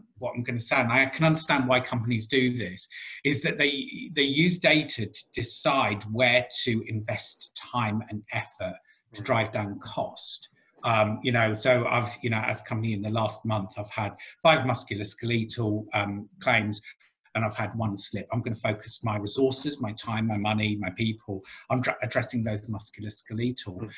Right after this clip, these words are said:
Speaker 1: The, the, and I absolutely understand that. That's about making data-driven decisions about how you manage risk. I, I absolutely get that. But I think that the, there is a danger in th-, those more, um,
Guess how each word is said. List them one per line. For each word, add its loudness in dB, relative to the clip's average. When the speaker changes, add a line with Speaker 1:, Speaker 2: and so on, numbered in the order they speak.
Speaker 1:
The, 4
the, 2
and 6
I 8
absolutely 0
understand 2
that. -2
That's 0
about 2
making 2
data-driven -2
decisions -4
about -4
how -2
you -4
manage -6
risk. -2
I, 0
I 2
absolutely -2
get 0
that. -8
But 4
I 2
think 0
that -6
the, 0
there 2
is 2
a 4
danger 4
in 2
th-, -2
those 4
more, 4
um, 4